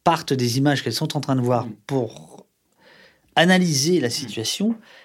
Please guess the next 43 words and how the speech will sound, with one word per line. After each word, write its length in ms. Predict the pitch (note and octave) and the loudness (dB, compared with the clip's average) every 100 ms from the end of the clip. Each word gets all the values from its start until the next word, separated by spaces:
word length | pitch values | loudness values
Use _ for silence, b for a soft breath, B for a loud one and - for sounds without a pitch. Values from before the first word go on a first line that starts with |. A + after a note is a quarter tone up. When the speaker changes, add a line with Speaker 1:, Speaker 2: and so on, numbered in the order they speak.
| B | B
Speaker 1:
là, 260 | - D#3 F#3+ | 0 4 4
on 60 | C#3+ | 4
est 100 | B2+ | 2
dans 100 | A#2 | 0
vraiment, 440 | A2+ A#2 C3 B2 | -2 -2 0 0
euh, 140 | A2+ A2 | -2 -4
quelque 300 | A2 - A2 | -8 -8 -8
chose. 220 | A2+ A#2 | -6 -2
Donc, 200 | C#3+ C#3+ | 0 2
il 40 | |
y 20 | |
a, 60 | C3 B B B B B | 0 B B B B B
il 100 | B2+ | 0
y 60 | D3 | 2
a 40 | |
cette 280 | - C#3+ - | 2 0 0
idée-là. 440 | B2 C3 F#3+ A#3 - | 0 2 2 0 0
Et 180 | D#3+ E3 | 0 0
puis, 560 | E3 E3+ G#3 A#3 A3 - | -2 0 2 2 0 -2
il 260 | D3 C3+ | 0 2
y 60 | E3 | 4
a 80 | G#3 | 4
l'idée, 640 | E3+ C3 B2 C#3+ F3 D#3 | 2 0 2 4 4 4
euh, 160 | A#2+ A2 | 2 0
pour 200 | A#2+ A#2+ | 0 2
moi, 180 | C#3+ D3+ | 2 0
très 260 | - B2+ | -2 -2
importante, 540 | A#2+ A#2 A2+ F#3+ G#3 G3 | -2 -6 -4 0 0 0
qui 120 | E3+ | -2
est 40 | |
de 100 | B2 | 0
dire 280 | A#2 C#3+ F3+ | -2 0 -2
que 120 | F3 | -2
ces 360 | B2 - D3+ C#3+ | -2 0 0 0
images-là 560 | C3+ A#2+ A2 A#2 D3+ G3+ - B B B B B B B B | 0 0 0 -2 -2 -6 -10 B B B B B B B B
sont 200 | - E3 | 0 2
beaucoup 260 | D3 C#3+ C#3+ | 2 0 -4
plus 140 | C#3+ | -4
grandes 200 | B2+ C3+ | 0 0
que 100 | C3 | 0
Facebook 460 | A2+ A2 A2+ B2 A#2 | -4 -4 -4 -6 -6
et 40 | |
Twitter, 480 | A2+ G#2+ - A#2 C3 | -6 -8 -4 -2 -2